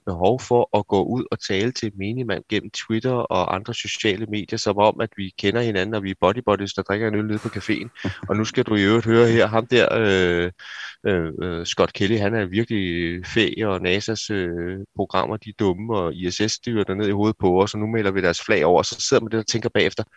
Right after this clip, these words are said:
Speaker 1: hvorfor har du behov for at sige det til os? Altså,
Speaker 2: Mm.
Speaker 1: hvad er dit mål med det her? Øh,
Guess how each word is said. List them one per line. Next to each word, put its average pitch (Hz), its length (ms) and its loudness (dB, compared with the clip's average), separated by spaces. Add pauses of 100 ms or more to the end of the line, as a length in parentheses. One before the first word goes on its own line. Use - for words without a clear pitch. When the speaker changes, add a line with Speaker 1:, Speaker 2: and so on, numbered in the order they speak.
(640)
Speaker 1:
hvorfor 87 280 -2
har 101 100 -4
du 95 120 -12
behov 87 420 -4
for - 180 -8
at 82 100 -6
sige - 340 -8
det 90 120 -6
til - 200 -6
os? - 380 -4
Altså, - 200 -2
Speaker 2:
Mm. 62 80 -10 (720)
Speaker 1:
hvad 90 180 -2
er 98 60 -6
dit - 240 -12
mål 90 360 -2
med 92 100 -6
det 90 160 0
her? 95 220 2 (180)
Øh, 90 200 -6